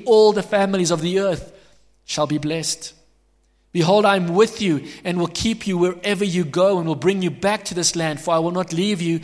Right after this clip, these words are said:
until I have done what I have spoken to you." And then the part that fascinates me more than the great part about the blessing. Then Jacob awoke from his sleep and said, "Surely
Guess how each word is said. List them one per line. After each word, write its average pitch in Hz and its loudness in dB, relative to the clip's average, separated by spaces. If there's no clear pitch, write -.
until 196 -4
I 175 2
have 143 -4
done 202 -2
what 190 -2
I 196 0
have 185 0
spoken 226 0
to 180 -4
you." 127 -8
And 147 -8
then 165 -6
the 156 -8
part 156 -4
that 143 -10
fascinates 151 -8
me 156 -10
more 151 -6
than 143 -8
the 139 -10
great 156 -8
part 156 -2
about 143 -6
the 156 -10
blessing. 135 -12
Then 143 -8
Jacob 151 -4
awoke 156 0
from 180 -4
his 185 -4
sleep - -4
and 127 -12
said, 120 -8
"Surely 170 -2